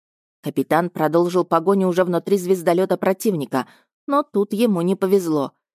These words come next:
Генерал понял, что пропал, и прыгнул в разведывательную лодку, которая не могла преодолеть большие расстояния, но летать годилась. Иван Иваныч ничего не успел сделать, как генерал пробкой покинул звездолёт и улетел в ночное небо.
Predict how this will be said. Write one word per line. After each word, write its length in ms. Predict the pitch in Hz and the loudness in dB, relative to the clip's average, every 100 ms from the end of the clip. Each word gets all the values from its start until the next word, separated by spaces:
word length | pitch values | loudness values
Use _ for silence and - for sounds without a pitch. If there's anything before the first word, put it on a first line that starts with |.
| _ - | _ -6
Генерал 500 | 160 160 151 147 147 | -2 0 2 2 0
понял, 360 | - 208 196 | 0 0 0
что 180 | - 165 | -2 -4
пропал, 500 | - 160 - 151 143 _ _ - | -2 0 2 0 0 _ _ -4
и 100 | 302 | -4
прыгнул 500 | - 196 214 226 214 | 0 0 2 2 0
в 80 | 196 | 0
разведывательную 840 | 175 165 202 185 180 180 185 190 | 0 2 0 0 0 0 2 2
лодку, 460 | 226 233 - 147 139 _ _ | 2 0 0 -4 -6 _ _
которая 320 | 180 196 185 | 0 2 2
не 120 | 185 | 2
могла 320 | 214 240 202 | 0 2 0
преодолеть 540 | 156 160 156 165 170 143 | 0 0 2 2 0 0
большие 380 | 165 165 185 160 | 0 0 0 0
расстояния, 720 | 156 - 185 277 240 156 151 _ _ | 0 -2 0 2 2 0 -2 _ _
но 160 | 240 240 | -2 0
летать 440 | 269 294 196 170 | 0 0 0 0
годилась. 600 | 196 240 185 147 135 - - _ _ _ - | 0 0 2 0 -2 -8 -18 _ _ _ -8
Иван 320 | 147 151 151 | -2 -2 0
Иваныч 400 | 147 165 156 - | 0 -2 -2 -4
ничего 360 | 175 - 208 175 | -4 -2 0 0
не 140 | 147 | 0
успел 340 | 151 - 156 | -6 -2 -2
сделать, 500 | 147 151 254 214 - - _ _ | -2 -2 0 0 -4 -10 _ _
как 140 | 240 | -4
генерал 440 | 214 240 240 254 269 | -2 0 2 2 -2
пробкой 560 | - - 269 - 262 | -4 -2 -2 0 -2
покинул 440 | 254 214 220 220 208 | 0 -2 0 2 2
звездолёт 540 | 170 185 156 180 302 - _ _ _ _ - | 2 0 2 0 0 -4 _ _ _ _ 0
и 80 | |
улетел 520 | 339 294 196 180 214 233 | 2 4 2 2 0 -2
в 100 | 170 | -4
ночное 480 | 143 - 151 165 | -6 -4 -4 -2
небо. 380 | 139 131 131 135 | -2 -4 -4 -6